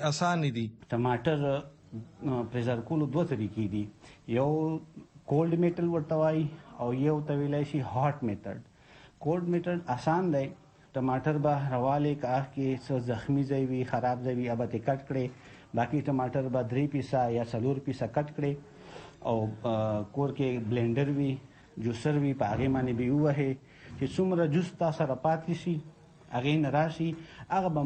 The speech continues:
Speaker 2: ململ کپړې نه وباسئ او هغه ململ کپړې نه چې کوم جوس پاتې شي، که هغه یو کیلو وي، دوه کیلو وي، درې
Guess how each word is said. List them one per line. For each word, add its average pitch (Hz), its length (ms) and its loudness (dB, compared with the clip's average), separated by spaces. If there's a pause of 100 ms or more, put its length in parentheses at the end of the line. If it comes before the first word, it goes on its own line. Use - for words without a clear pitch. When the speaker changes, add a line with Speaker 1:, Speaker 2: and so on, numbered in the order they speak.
Speaker 2:
ململ 139 400 2
کپړې 156 360 0
نه 180 60 2
وباسئ 175 540 0 (140)
او 123 120 0
هغه 160 200 0 (100)
ململ 135 300 0 (100)
کپړې 147 280 0
نه 147 120 0
چې - 140 -6
کوم 139 220 2
جوس 147 140 0 (100)
پاتې 175 300 0 (100)
شي، 175 140 2 (420)
که 120 140 2
هغه 135 140 2 (120)
یو 190 80 4 (140)
کیلو 180 280 4
وي، 175 140 4 (140)
دوه 165 200 4
کیلو 160 280 2
وي، 151 140 2
درې 151 140 2